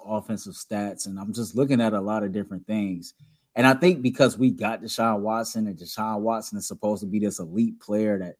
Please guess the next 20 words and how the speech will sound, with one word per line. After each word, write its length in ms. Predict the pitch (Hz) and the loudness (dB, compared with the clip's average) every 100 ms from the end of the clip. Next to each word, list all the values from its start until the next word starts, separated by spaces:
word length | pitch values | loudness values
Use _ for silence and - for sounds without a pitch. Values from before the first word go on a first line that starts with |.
| _ _ - | _ _ -6
you 80 | 101 | -2
know, 140 | 123 | 0
all 280 | 131 120 113 | 6 8 8
bombs 460 | 87 113 117 110 107 | 6 4 6 4 2
away, 280 | 104 113 | 4 4
four 300 | 113 - 120 | 4 2 0
thousand, 440 | 113 117 117 110 110 | 2 2 2 2 -2
five 300 | 113 110 107 | 0 0 2
thousand 440 | 113 110 104 104 | 0 0 0 -2
yards 340 | 107 110 107 101 | 0 0 0 -4
a 60 | |
year, 240 | 104 110 98 | -4 -4 -4
things 340 | 110 110 98 | -2 -2 -2
like 220 | 101 95 - | -8 -10 -4
that, 280 | 110 107 - _ _ _ _ | -2 -2 -4 _ _ _ _
that 480 | 98 117 107 95 _ | 4 6 6 2 _
people 640 | - 160 156 143 131 120 - | 2 2 6 8 8 6 0
assume 500 | 110 - - 127 123 | -6 -4 2 4 4
that 160 | 104 98 | 2 -4
this 160 | 110 | -8